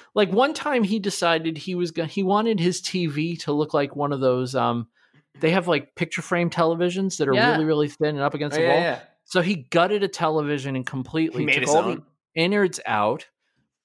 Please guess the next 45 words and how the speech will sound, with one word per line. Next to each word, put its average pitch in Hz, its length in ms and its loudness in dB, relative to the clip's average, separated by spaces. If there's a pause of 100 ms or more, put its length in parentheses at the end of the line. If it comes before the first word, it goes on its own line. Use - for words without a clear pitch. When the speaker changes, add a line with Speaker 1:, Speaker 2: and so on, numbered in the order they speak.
Speaker 1:
put 180 220 -2
them 160 180 2
down 151 360 2
underneath 147 540 -2
the 147 80 -6
T 143 220 -4
V 135 180 -6
in 127 80 -2
a - 40 -2 (100)
Speaker 2:
Huh. - 40 -8
Speaker 1:
cabinet, 127 540 0 (300)
and 156 120 2
then 165 120 2
put 170 160 -4
the 139 80 -16
T 165 140 -2
V 147 180 2
up 143 120 0
on 131 120 2
the 127 60 -2
wall 131 280 2
really, 139 380 0
with 123 180 0
a 131 40 2
really 135 280 0
thin 123 380 -2
bezel. 110 420 -2 (180)
Speaker 2:
Wow. 185 300 -2
Speaker 3:
That's 117 180 -2
amazing. 104 480 -4 (120)
Speaker 2:
That's 269 140 4
Speaker 1:
Like, 180 100 2
Speaker 2:
so 294 140 4
Speaker 1:
he 202 100 0
Speaker 2:
cool. 220 420 2 (840)
Speaker 1:
he 151 140 0
does 196 240 2
some 151 360 -2
insane 170 480 0
stuff. 147 240 0 (100)
And 170 160 2
his 170 180 2
most 175 440 2
recent 180 600 -2
build 117 460 0